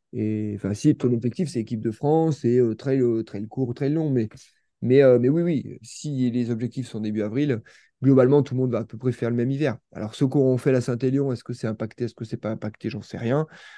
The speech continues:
Euh, mais, euh, mais aujourd'hui, oui, oui, tout le monde va à peu près faire le même hiver pour avoir une stratégie similaire sur, sur, euh, sur les France, donc c'est, ça va être bien.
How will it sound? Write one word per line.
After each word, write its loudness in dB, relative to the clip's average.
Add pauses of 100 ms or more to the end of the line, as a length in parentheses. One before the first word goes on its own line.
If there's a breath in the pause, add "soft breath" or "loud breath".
(360 loud breath)
Euh, -2 (540)
mais, 2
euh, 2
mais 0
aujourd'hui, -2
oui, -2
oui, -4
tout -8
le 0
monde -2
va 0
à -6
peu 0
près -2
faire -4
le -2
même -2
hiver -2
pour -8
avoir -4
une -2
stratégie -8
similaire -4
sur, -8
sur, -10
euh, -8 (220)
sur -4
les 2
France, -4
donc -6
c'est, -10
ça -10
va -6
être -6
bien. -4